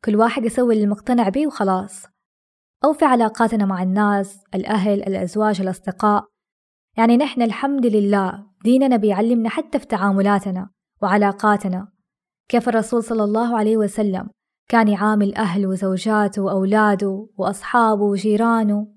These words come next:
والناس. فتجي أنت بس تبغى تطبق سنة من سنن الرسول أو تتبع الشيء اللي موجود في دينك، يحسسك إنك متخلف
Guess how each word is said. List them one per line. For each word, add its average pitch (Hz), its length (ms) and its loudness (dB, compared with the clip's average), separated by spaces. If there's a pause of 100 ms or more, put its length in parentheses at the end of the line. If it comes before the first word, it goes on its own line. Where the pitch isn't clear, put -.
والناس. 262 640 0 (760)
فتجي 277 360 0
أنت 294 220 -2
بس 277 240 0
تبغى 220 260 -2
تطبق 208 520 -2 (320)
سنة 262 460 2
من 240 140 2
سنن 226 300 0
الرسول 202 540 -2 (400)
أو 214 60 2
تتبع 208 460 -2
الشيء 233 280 -2
اللي 214 140 0
موجود 202 500 0
في - 160 -4
دينك، 208 540 0 (420)
يحسسك 320 560 -4
إنك 233 280 0
متخلف 226 680 -2